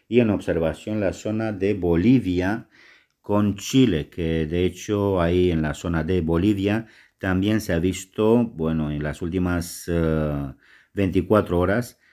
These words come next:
son varios los sismos que se han observado. Por ejemplo, en Potosí, en Bolivia, donde se ha observado al menos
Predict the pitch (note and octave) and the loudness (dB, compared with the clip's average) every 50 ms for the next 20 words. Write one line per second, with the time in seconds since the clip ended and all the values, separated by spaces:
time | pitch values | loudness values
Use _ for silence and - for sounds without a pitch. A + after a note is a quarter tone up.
0 | _ _ _ - - G2+ G2+ G2 F#2+ F#2+ F#2 F2+ F2 E2+ F2 A2 A2+ G#2+ G2+ F2+ | _ _ _ -8 -4 -2 0 0 0 0 0 0 0 0 2 2 2 4 2 2
1 | E2+ D#2 E2 D#2+ D#2+ D#2 - - G#2+ F#2+ - - F2 F2 G#2 G2+ - - _ - | 2 0 0 -2 -2 -2 -2 -2 -2 -2 -2 -2 -4 -4 -4 -6 -8 -16 _ -8
2 | F2+ F2 E2+ - - F2+ E2 E2 E2 E2 D#2 - D#2+ E2+ - - F#2+ F2+ F2+ G2+ | -6 -6 -6 -6 -6 -2 0 0 0 0 -2 -2 -6 -8 -6 -4 -4 -2 0 0
3 | F#2+ E2 D2 C2+ - D#2 D#2 E2+ F2 F2 F2 F#2+ G2+ G#2 G#2 G#2 - - - - | 0 0 0 -2 -4 -2 -2 0 0 0 0 2 2 2 0 -2 -8 -18 -20 -20
4 | _ _ F2+ F2 F2 E2+ E2 E2 D#2+ D#2+ D#2 - F#2 F2+ E2+ - E2+ D#2+ - - | _ _ -4 -2 0 2 2 2 0 0 -2 -2 -2 -2 0 0 0 0 0 2
5 | A2 G#2+ G2 F2+ E2+ D#2+ E2 E2+ F#2 G2+ G2 G2+ A2 A#2 A#2+ C3 C#3 - - - | 2 2 4 2 2 2 2 2 2 2 2 2 4 4 4 4 0 -4 -14 -20
6 | - - _ _ _ F#2+ F#2 G2+ G#2 G#2 G2 G#2+ A2+ B2+ B2+ - - _ _ _ | -20 -20 _ _ _ -6 -2 0 0 2 4 4 4 4 2 0 -8 _ _ _
7 | - - - - G#2+ G2 F#2+ F#2 F#2 - F#2 F2 F#2+ F#2+ G2 G#2+ G2+ G2+ F#2+ G2+ | -18 -16 -8 -6 -2 -2 -2 -2 -2 -4 -2 0 0 0 2 2 2 2 4 2
8 | G#2+ G#2+ G#2+ G#2+ A#2+ B2 - - - | 2 2 2 0 0 -2 -4 -10 -18